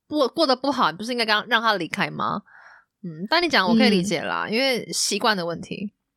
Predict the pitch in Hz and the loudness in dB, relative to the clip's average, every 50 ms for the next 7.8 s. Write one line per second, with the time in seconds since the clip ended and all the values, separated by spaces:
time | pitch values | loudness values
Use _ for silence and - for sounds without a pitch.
0 | _ _ _ _ _ - 381 403 403 415 381 359 370 349 370 311 240 202 180 190 | _ _ _ _ _ 4 6 6 6 6 6 6 6 6 6 6 6 6 6 4
1 | 240 262 - 294 247 226 - 262 233 208 170 175 185 202 254 262 220 185 190 226 | 4 4 4 4 4 4 4 4 4 4 4 4 6 4 6 6 4 4 2 0
2 | 220 - 226 214 - - 226 185 170 160 170 220 269 - 240 262 311 - - 220 | -2 -2 -4 -4 0 2 2 2 2 2 4 4 4 4 2 0 0 2 2 2
3 | 185 185 202 202 269 262 - 240 214 208 247 202 - - 302 269 226 196 - - | 4 4 4 2 2 0 0 2 2 2 2 2 2 2 2 2 2 0 0 2
4 | 254 247 240 - - - - - - - - - - - - _ - 202 220 - | 2 2 2 2 -2 -4 -4 -6 -12 -14 -16 -16 -16 -18 -18 _ 0 0 2 6
5 | 370 359 330 240 220 226 - 254 202 185 180 190 233 247 226 233 240 233 220 202 | 6 8 8 8 6 4 4 2 0 2 2 2 2 2 2 2 0 0 0 0
6 | 196 - - 208 190 202 202 196 202 202 196 196 - 185 170 160 156 - 185 160 | 0 0 0 0 2 2 2 0 -2 -4 -6 -4 -4 -4 -4 -2 2 2 2 2
7 | 147 - - - - - - - 220 208 185 180 165 147 151 | 2 -2 -6 -8 -8 -8 -8 -8 -8 -6 -4 -4 -4 -6 -8